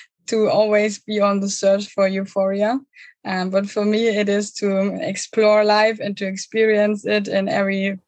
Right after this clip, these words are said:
aspect. And, um, I know that, uh, there are s-, there are two things that belong to life. It's like the, yeah, the, the negative feelings. They also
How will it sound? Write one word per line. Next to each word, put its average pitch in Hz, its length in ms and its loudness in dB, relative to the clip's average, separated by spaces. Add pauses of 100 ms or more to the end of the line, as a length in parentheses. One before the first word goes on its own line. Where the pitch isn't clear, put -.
(120)
aspect. 226 580 0 (160)
And, 208 580 0
um, 202 440 0 (460)
I 202 120 2
know 214 240 4
that, 208 320 2
uh, 196 360 -2
there 202 200 0
are 202 40 2
s-, - 440 -6
there 208 160 4
are 202 60 2
two 240 300 -2
things 247 380 2
that 208 140 -4
belong 202 380 -2
to 202 100 -12
life. 214 340 0
It's 196 220 -6
like 190 260 -2
the, 185 400 0 (120)
yeah, 196 160 -2
the, 190 260 -4
the - 140 -4
negative 208 560 0
feelings. 220 420 -2
They 196 100 -4
also 208 420 -2